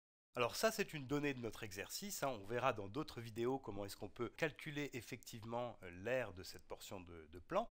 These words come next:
ici en orange, c'est-à-dire l'intégrale définie entre zéro et un de e puissance x dx.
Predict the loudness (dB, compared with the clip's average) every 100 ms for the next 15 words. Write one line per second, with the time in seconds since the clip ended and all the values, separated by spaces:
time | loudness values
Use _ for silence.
0 | _ -10 -6 -6 -4 -2 0 0 0 -4
1 | -8 -14 _ -4 0 2 0 -2 -4 0
2 | 0 2 0 0 -4 -2 -2 -2 -6 -4
3 | -2 2 0 0 -2 -4 -4 -4 -4 -6
4 | -6 -6 -6 -8 -10 -8 -6 -6 -10 -10
5 | -10